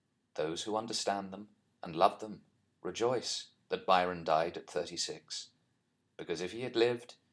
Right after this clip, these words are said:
he would have become a reactionary bourgeois. They grieved that Shelley died at twenty-nine,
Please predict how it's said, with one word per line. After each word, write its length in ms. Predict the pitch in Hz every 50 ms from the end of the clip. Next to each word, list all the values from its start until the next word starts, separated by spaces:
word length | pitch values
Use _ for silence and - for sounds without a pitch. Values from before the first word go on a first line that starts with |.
| _ _ _ _
he 100 | - 82
would 160 | 80 87 87
have 100 | 104 98
become 280 | 110 - - 110 110 110
a 40 |
reactionary 600 | 101 101 101 104 107 104 - - 113 113 110 110
bourgeois. 680 | 107 104 104 101 90 82 78 78 73 71 67 67 - - _ _ _ _ _ _ _ _ _ _ _ _ _ _ _ _ _ _ _ _ _ _ _ _ _ -
They 120 | - 73
grieved 460 | 71 - 87 101 104 92 82 78 - -
that 140 | - -
Shelley 360 | - - - 101 107 101 90 82
died 340 | 80 82 92 92 85 85
at 120 | - - -
twenty-nine, 760 | - 101 95 95 90 90 90 95 113 113 101 101 107 104